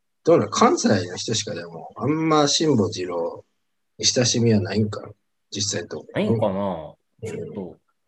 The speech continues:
Speaker 2: 今度、長野の友達に聞いてみるわ、
Speaker 1: うん。
Speaker 2: ほんと。
Speaker 1: ちょっ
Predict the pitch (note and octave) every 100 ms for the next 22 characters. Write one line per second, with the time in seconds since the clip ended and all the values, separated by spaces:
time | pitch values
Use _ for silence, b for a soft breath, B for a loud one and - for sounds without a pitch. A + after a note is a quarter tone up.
0 | _ - _ _ _ _ _ _ _ -
1 | F3+ E3+ A#2+ G#2+ - _ _ C3 F3+ D#3+
2 | C3+ A2 G2 A#2+ A#2+ A#2 A2+ A#2+ A2 C3
3 | C3 G#2+ F2 E2 E2+ E2+ E2 D#2 _ _
4 | _ _ _ _ -